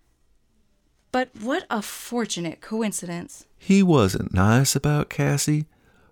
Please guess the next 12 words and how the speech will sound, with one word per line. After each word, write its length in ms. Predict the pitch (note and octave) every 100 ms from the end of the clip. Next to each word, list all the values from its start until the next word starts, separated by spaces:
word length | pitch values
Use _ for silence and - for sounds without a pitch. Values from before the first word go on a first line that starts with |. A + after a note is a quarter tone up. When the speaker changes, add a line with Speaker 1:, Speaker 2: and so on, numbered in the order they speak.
| _
Speaker 2:
but 100 | F#2
I 140 | G#2 D#3+
really 360 | C#3+ A2 F#2+
missed 380 | F#2 A2+ A#2+ -
Mister 300 | G2 F#2+ -
Wallace 500 | F#2 F#2+ A2 G#2 F#2+ - - _
after 320 | G2+ G2+ G2+
he 80 | F#2+
left 280 | F#2 G#2 -
the 140 | F#2
animal 340 | F2+ A2 G#2+ F2+
shelter. 600 | - F#2 F2+ G#2+ G#2